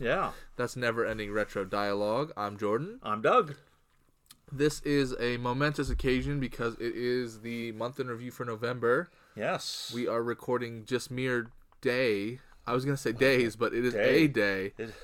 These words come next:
Speaker 1: we are recording the day before.
Speaker 2: We are recording on Thanksgiving's Eve.
Speaker 1: Ooh.
Speaker 2: Yeah. And we, I should mention,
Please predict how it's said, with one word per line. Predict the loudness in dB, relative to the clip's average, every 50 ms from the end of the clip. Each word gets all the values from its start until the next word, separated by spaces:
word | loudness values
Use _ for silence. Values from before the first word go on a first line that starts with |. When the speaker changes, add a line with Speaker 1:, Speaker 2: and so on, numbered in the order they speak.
| -12 -10
Speaker 1:
we | -6 -6
are | -4 -4
recording | -4 -4 0 2 2 2 2 0 -2
the | -2 -4
day | -4 0 2 4 6 6 6 6 4 0 -4
before. | -6 -6 -4 -4 -6 -6 -2 2 2 2 2 2 -2 -6 -10 -18 -20 _ -4
Speaker 2:
We | 0 2 2
are | 2
recording | 2 0 -2 -6 -6 0 0 0 0 0 -2
on | -6 -6
Thanksgiving's | -6 -6 -6 -6 -6 -8 -2 -2 0 0 -2 -6 -8 -10 -12 -12
Eve. | -10 -8 -8 -8 -8 -8 -10 -12 -14 -14 -12
Speaker 1:
Ooh. | -8 -8 -6 -4 -6 -6 -6 -8 -12 -16 -18 _ _ _ _ _ -20 _ _ _ _ _ -12
Speaker 2:
Yeah. | -8 -6 -6 -6 -6 -8 -10 -16 -18 -18 -18 -18 -16 -8
And | -4 -4 -2 -2
we, | -2 -2 -2 -2
I | -2 -4
should | -4 -4 -4 -4
mention, | -4 -4 -4 -6 -8 -10